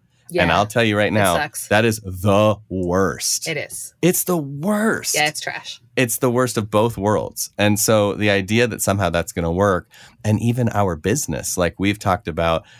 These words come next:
Speaker 1: you know, are we gonna go back to a more travel-dependent way of delivering? And I'm just thinking, for almost every client we have, tell me when everyone's gonna be in one place that we
Speaker 2: Yeah,
Speaker 1: would
Speaker 2: that's
Speaker 1: even
Speaker 2: right.
Speaker 1: travel there.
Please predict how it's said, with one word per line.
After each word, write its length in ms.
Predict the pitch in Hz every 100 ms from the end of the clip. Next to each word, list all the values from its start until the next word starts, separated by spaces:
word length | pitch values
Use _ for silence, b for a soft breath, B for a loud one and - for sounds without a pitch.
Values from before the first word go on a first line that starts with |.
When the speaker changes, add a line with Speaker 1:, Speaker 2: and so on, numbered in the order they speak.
| B -
Speaker 1:
you 80 | 95
know, 140 | 80
are 160 | 92 90
we 240 | 85 92
gonna 160 | 92 87
go 180 | 85 85
back 280 | 82 82 -
to 140 | 90
a 60 | 80
more 200 | 78 78
travel-dependent 1300 | - - 80 80 82 78 78 78 80 76 78 76 -
way 240 | 87 85 80
of 140 | 76 76
delivering? 680 | 82 127 123 82 76 76 b b b b _
And 140 | 117 110
I'm 120 | 107
just 200 | 113 -
thinking, 420 | 120 110 104 87 b b b _
for 220 | - - -
almost 460 | 123 156 151 -
every 180 | 120 110
client 300 | - 101 -
we 100 | 92
have, 520 | 110 147 87 76 78 _ _ _ _ -
tell 240 | 131 156
me 160 | 160 135
when 220 | 113 110
everyone's 340 | 110 110 104
gonna 160 | 117 113
be 140 | 104
in 100 | 98
one 140 | 98 95
place 400 | - - - -
that 100 | 85
we 80 |
Speaker 2:
Yeah, 60 | 98
Speaker 1:
would 80 | 104
Speaker 2:
that's 40 |
Speaker 1:
even 120 | 107 110
Speaker 2:
right. 80 |
Speaker 1:
travel 240 | - 92 110
there. 240 | 69 -